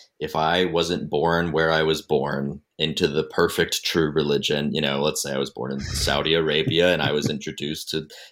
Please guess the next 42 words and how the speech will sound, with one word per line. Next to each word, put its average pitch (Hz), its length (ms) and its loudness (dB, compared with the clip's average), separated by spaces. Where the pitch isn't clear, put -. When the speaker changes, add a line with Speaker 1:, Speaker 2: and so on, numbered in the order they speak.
Speaker 1:
Islam 80 460 0
the 82 80 0
way 80 120 4
I - 20 4
was 78 120 0
introduced 80 320 -6
to - 40 -10
Christianity, 78 680 0
and 78 140 -2
then 73 340 -2
somebody 80 640 -2
introduces 85 480 0
me 87 100 2
to 85 80 2
Jesus 82 380 -2
at - 80 -6
some 82 280 -2
point 82 240 0
in 78 60 -2
my 76 140 0
life, 73 200 -4
like, 87 120 -2
what 113 120 2
are 123 40 2
the 113 100 4
chances 85 920 -2
that 80 160 0
given 85 380 2
the, 80 100 0
like, 80 160 0
circle 80 560 2
of 73 180 -4
friends 78 320 0
and 76 140 -6
family 73 300 -2
that 69 120 -2
I 69 220 -4
would 78 180 -6
grow 76 200 2
up 76 140 -2
with - 160 -4
there, 69 440 -2